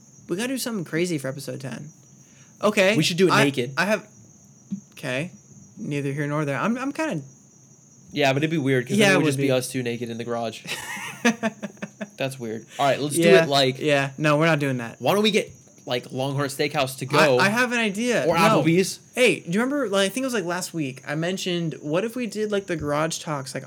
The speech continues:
Speaker 1: on location? Like, we went to, like, a place and actually did it, like, recorded the podcast at a location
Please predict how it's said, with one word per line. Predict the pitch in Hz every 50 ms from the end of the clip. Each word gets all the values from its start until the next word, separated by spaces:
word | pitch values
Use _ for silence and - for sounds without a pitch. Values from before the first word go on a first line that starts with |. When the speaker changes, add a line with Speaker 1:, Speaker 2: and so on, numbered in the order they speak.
| -
Speaker 1:
on | - 143 143
location? | 139 135 131 135 143 143 143 139 - - - - 165
Like, | - 135 135
we | 156 156
went | 156 160 156 -
to, | 175
like, | 160 160 -
a |
place | 131 - - 165 151 131 123 131 - -
and | - 139
actually | 135 135 135 - 143 131
did | 131 139 147 143
it, | 143 135 123 - - - -
like, | - 143 135 135
recorded | 139 135 135 - 165 160 156 151 143 135
the | 135
podcast | 131 135 - 139 143 143 147 - 139 123 123 135 - -
at | 135 139
a | 135
location | 131 131 127 131 143 143 135 139 131 135